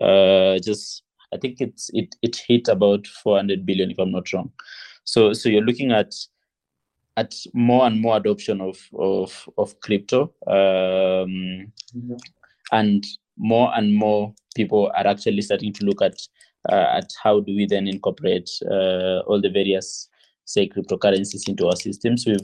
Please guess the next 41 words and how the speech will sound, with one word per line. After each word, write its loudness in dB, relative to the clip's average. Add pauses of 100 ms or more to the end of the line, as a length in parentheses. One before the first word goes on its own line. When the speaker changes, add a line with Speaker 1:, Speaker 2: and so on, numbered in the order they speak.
Speaker 1:
had 2
a 4
lot 4
of 2
major 2
players, 2 (400)
uh, 4
like 2
Visa 2
warm 2
up, -2 (120)
uh, 0
major 0
banks -2
in -6
the 0
U -2
S -2
as -4
well, -2 (140)
uh, -6
warm -2
up. -2 (280)
So 2
I 4
think -6
at 0
this 0
point, 0 (180)
we -2
shouldn't -2
really 0
be -4
talking -2
about, 2 (220)
um, 0 (220)
regulation 0
in 2
a -2
bad, 2 (440)
uh, 0